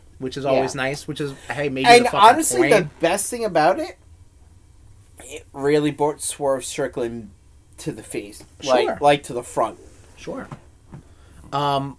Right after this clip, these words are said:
Speaker 1: but
Speaker 2: Now,
Speaker 1: as a whole, I think A E W gets a fucking tootie.
Speaker 2: Absolutely. Now,
Speaker 1: Yeah. Lost a lot of luster there, uh, All Elite Wrestling.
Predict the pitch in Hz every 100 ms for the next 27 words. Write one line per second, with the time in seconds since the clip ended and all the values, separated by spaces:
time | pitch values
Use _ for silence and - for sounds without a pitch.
0 | - 160 - - 170 156 151 151 202 190
1 | - 175 123 101 107 117 - - 113 120
2 | 110 107 104 104 101 101 95 104 - 95
3 | 101 - 95 98 98 - - - 190 196
4 | - 165 170 135 120 165 190 160 156 -
5 | - - - - - - - - - -
6 | - - - - - - - 110 131 156
7 | 156 165 175 - 107 113 110 107 107 107
8 | 104 104 110 107 104 107 131 139